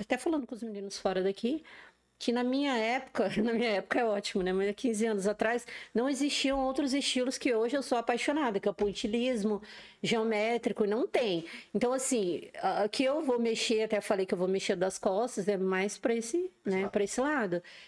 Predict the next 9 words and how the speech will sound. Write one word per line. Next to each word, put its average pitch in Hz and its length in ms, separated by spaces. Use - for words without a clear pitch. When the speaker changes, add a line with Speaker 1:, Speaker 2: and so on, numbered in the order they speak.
Speaker 1:
Então, 185 120
assim, 208 140
eu 196 60
vou 208 120
mexer 233 560
no 320 160
fundo, 247 760
nos 208 460
detalhezinhos. 226 880